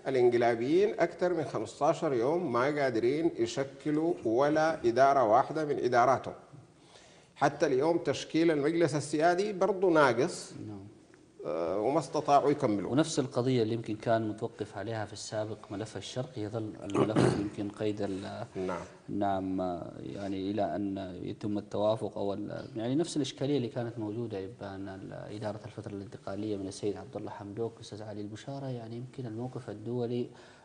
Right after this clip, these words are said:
Speaker 2: ظاهريًا هو موقف قوي رافض للانقلاب و-،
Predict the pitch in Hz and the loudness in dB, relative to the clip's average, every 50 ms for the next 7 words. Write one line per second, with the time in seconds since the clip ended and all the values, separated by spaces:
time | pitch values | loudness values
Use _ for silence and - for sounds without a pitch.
0 | - - 95 101 98 110 104 104 107 107 113 120 120 113 110 120 113 107 107 110 | -14 -10 -8 -6 -4 -2 -4 -2 -2 -2 0 2 2 2 0 -2 -2 -2 -2 -4
1 | 107 - 113 - - - - - 107 117 139 165 190 180 143 117 117 113 - - | -4 -8 -14 -14 -16 -16 -8 -2 -2 0 0 0 -2 -4 -4 -4 -4 -4 -4 -6
2 | 110 101 110 101 101 101 101 98 98 98 92 - - - - - - 90 90 - | -10 -10 -10 -8 -8 -6 -6 -6 -6 -8 -10 -10 -12 -12 -12 -12 -12 -12 -12 -12
3 | - - - - 101 104 - - - 110 104 104 110 120 135 156 165 175 - - | -12 -12 -12 -12 -12 -12 -12 -10 -10 -10 -8 -6 -6 -4 -4 -4 -6 -8 -12 -12
4 | - 110 104 104 98 101 101 101 98 98 | -10 -8 -8 -6 -6 -6 -6 -4 -4 -6